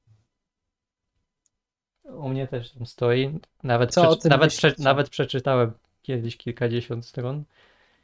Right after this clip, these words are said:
Speaker 1: Wydawało się, że mogę to zrozumieć, e, ale pewnie jakbym wszedł głębiej w to, to już bym nie był taki, taki śmiały.
Speaker 2: Muszę jednak zasłonić to, jakieś pozory porządku zachować za sobą.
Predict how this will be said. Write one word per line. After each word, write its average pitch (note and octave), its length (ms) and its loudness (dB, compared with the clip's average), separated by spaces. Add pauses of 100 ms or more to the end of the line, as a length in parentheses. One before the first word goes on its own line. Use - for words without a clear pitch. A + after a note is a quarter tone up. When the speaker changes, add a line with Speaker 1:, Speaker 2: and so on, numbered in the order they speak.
(340)
Speaker 1:
Wydawało D3+ 440 6
się, F3 180 0
że E3 180 4
mogę D#3+ 260 4
to D#3+ 120 2
zrozumieć, D3 760 -2 (120)
e, B2 460 -2
ale B2 400 -4 (460)
pewnie B2+ 280 -6
jakbym B2 280 -4
wszedł B2+ 260 -6 (100)
głębiej B2+ 420 -4
w - 100 -18
to, A#2+ 260 -6
to A2+ 280 -8 (240)
już A#2+ 140 -10
bym A#2+ 140 -4
nie A#2+ 120 0
był A2 160 -4
taki, G#2+ 320 -8 (440)
taki B2+ 240 -10
śmiały. G#2 460 -6 (1500)
Speaker 2:
Muszę B2+ 180 -10
jednak B2 280 -4
zasłonić B2+ 640 0
to, B2+ 60 4
jakieś B2 240 -2
pozory B2+ 520 4 (540)
porządku A#2+ 520 4
zachować A#2 480 4
za B2 100 2
sobą. A#2 320 4